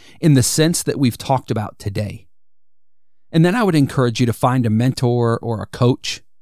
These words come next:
that you respect as a leader. And if you don't know someone, reach out to me offline,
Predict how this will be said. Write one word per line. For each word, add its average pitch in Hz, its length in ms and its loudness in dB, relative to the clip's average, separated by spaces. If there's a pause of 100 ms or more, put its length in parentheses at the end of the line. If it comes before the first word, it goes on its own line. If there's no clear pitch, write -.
(600)
that 135 280 -2
you 131 200 6
respect 127 640 -2
as 127 160 0
a 110 60 -2
leader. 117 480 -2 (1000)
And 135 120 2
if - 100 0
you 127 60 4
don't 131 180 2
know 117 220 4
someone, 143 520 -2 (120)
reach 120 240 -2
out 143 160 -2
to - 80 0
me 127 280 0
offline, 117 560 -2